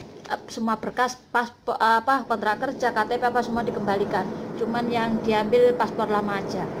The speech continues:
Ntar dikirim bebarengan dua ini. Terus kalau di sana yang muslim udah bisa boleh pakai hijab dari dulu, udah, udah sih. Gini, kalau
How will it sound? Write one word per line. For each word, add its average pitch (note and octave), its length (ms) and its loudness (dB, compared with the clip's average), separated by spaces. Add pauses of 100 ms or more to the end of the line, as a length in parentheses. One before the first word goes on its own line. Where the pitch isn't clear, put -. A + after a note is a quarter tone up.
(440)
Ntar B3 160 0
dikirim A3 380 -2
bebarengan G3+ 580 -4
dua F#3+ 240 -4
ini. F3 180 -6 (800)
Terus C#4+ 560 0
kalau B3 1040 4 (720)
di A#3 80 0
sana C4 680 2
yang A#3+ 220 0
muslim B3 320 -2
udah A3+ 160 0
bisa A3 240 -2
boleh A3 260 0
pakai A3+ 300 -4
hijab A#3+ 240 -4
dari G3 160 -4
dulu, G#3+ 240 -4
udah, G#3+ 180 -6 (800)
udah A#3+ 140 2
sih. A3+ 240 0 (1040)
Gini, C4 240 2 (320)
kalau A#3+ 160 4